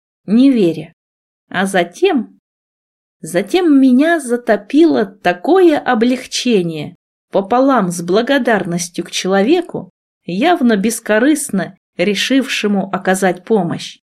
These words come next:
что я не удержалась, шагнула к нему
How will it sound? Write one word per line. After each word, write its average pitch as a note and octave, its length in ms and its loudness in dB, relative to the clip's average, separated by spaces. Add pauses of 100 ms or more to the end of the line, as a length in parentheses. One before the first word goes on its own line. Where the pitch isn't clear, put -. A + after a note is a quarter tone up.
(460)
что - 240 -6
я A#3+ 180 2
не A3+ 120 4
удержалась, G3 840 0 (340)
шагнула A3 680 0
к D#4 120 -12
нему D4 440 0